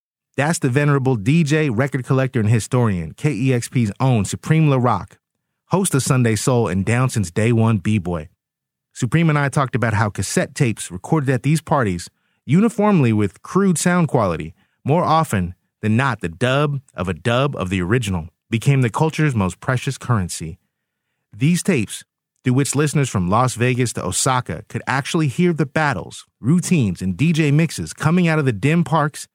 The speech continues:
sweaty clubs, and D J booths of the Bronx and surrounding boroughs, quickly spread around the globe, disseminating the culture like airdrop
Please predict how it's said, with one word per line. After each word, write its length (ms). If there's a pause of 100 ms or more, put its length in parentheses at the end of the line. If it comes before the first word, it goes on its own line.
(160)
sweaty 320
clubs, 500 (240)
and 160
D 160
J 200
booths 340
of 120
the 80
Bronx 420
and 100
surrounding 440
boroughs, 500 (400)
quickly 300
spread 300
around 260
the 60
globe, 400 (480)
disseminating 560
the 60
culture 340
like 260
airdrop 440